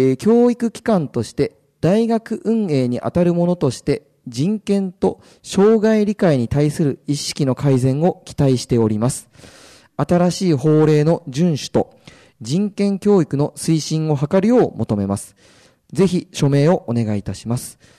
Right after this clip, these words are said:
なお、すでにインターネット署名をされた方はご遠慮ください。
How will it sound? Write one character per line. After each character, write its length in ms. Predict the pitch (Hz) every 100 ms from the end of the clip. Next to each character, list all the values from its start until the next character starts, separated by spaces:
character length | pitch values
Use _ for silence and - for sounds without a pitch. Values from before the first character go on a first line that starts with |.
| _ _
な 160 | 147 143
お、 200 | - -
す 160 | - 139
で 100 | 139
に 200 | 170 - 135
イ 100 | 135
ン 60 |
タ 180 | - 131
ー 40 | 127
ネ 80 |
ッ 20 | 127
ト 160 | -
署 140 | 143 139
名 200 | 123 117
を 120 | 143
さ 100 | 139
れ 80 | 131
た 100 | 143
方 220 | 143 214
は 140 | 113
ご 160 | 80 101
遠 100 | 98
慮 100 | 87
く 120 | -
だ 80 | 110
さ 140 | -
い。 80 | -